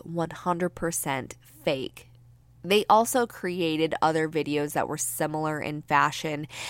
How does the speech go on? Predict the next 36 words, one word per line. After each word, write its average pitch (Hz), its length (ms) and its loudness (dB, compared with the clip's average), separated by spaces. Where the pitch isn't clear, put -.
and 220 120 6
it 214 100 2
seems 240 420 0
like 202 280 4
they 185 160 0
were 170 220 0
all 160 280 4
about 151 400 0
that - 260 -4
shocking 160 720 4
and 139 160 -4
scary 147 580 -2
content. - 920 -6
They 214 460 2
absolutely 175 880 2
didn't 156 400 -4
mean 147 340 -6
any 143 360 -6
ill 151 380 2
intent 208 760 -4
by 196 220 4
it, 190 380 2
and 175 200 -2
though 170 160 2
I 165 140 2
think - 420 -6
most 156 300 -4
of 170 100 -4
us 156 200 -2
do 170 120 -6
not 151 200 -4
find 156 340 -2
this 143 160 -4
funny 170 580 -4
or 165 380 2
entertaining, 160 840 -6